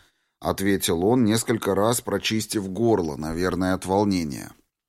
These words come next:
Девушка оглядела кабинет и, не увидев среди сотрудников Джун Гён, продолжила. «Тогда проведите экспертизу отпечатков пальцев».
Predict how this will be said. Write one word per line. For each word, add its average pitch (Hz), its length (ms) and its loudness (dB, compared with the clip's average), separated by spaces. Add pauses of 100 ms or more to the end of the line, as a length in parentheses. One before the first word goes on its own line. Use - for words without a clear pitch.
(1700)
Девушка 113 560 2
оглядела 104 540 2
кабинет 92 640 0
и, 120 100 2
не 123 140 6
увидев 123 500 2
среди 95 360 -2
сотрудников 90 880 0
Джун 85 400 0
Гён, 127 480 2
продолжила. 82 800 0 (640)
«Тогда 98 520 4
проведите 123 560 0
экспертизу 127 680 0
отпечатков 117 720 -2
пальцев». - 600 -2